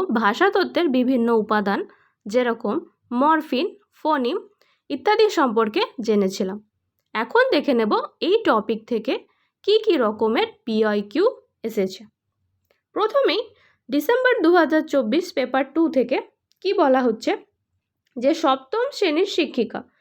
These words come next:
তার শিক্ষার্থীদের একজন মানুষের বর্ণনা লেখার কাজ দিয়েছেন। তিনি বাইরে থেকে ঝুড়ি সমেত একজন হকারকে শ্রেণীকক্ষে নিয়ে এলেন। তিনি হকারটিকে সেখানে সাত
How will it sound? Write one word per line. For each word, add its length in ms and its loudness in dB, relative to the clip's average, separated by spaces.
তার 120 -4
শিক্ষার্থীদের 800 0
একজন 380 0
মানুষের 540 2
বর্ণনা 560 2
লেখার 360 0
কাজ 300 0
দিয়েছেন। 440 -2
তিনি 200 2
বাইরে 400 2
থেকে 300 2
ঝুড়ি 380 2
সমেত 380 2
একজন 340 0
হকারকে 600 0
শ্রেণীকক্ষে 680 0
নিয়ে 260 2
এলেন। 200 2
তিনি 260 0
হকারটিকে 600 0
সেখানে 380 0
সাত 240 0